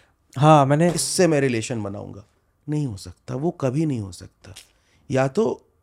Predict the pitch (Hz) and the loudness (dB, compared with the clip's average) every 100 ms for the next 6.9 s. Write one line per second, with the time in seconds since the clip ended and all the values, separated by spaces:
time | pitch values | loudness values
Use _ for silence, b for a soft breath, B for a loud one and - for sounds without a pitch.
0 | _ 151 147 131 131 120 151 147 135 139 | _ -4 -2 -2 -2 -4 -6 -4 -2 -2
1 | 143 160 202 233 156 _ 151 180 180 202 | -4 -6 -8 -12 -16 _ -8 -6 -8 -6
2 | 135 117 117 143 175 196 - 143 131 101 | -6 -4 -4 -4 -6 -8 -8 -8 -6 -10
3 | 95 95 104 110 151 156 160 - 127 120 | -12 -8 -6 -6 -6 -8 -8 -6 -6 -4
4 | 180 262 - 123 - _ - - 113 117 | -4 -8 -10 -10 -10 _ -10 -8 -6 -6
5 | 147 - 113 - 110 - 131 117 101 101 | -6 -6 -8 -8 -14 -10 -12 -10 -12 -12
6 | 95 90 - - - 135 131 127 127 | -14 -18 -20 -20 -10 -6 -4 -4 -10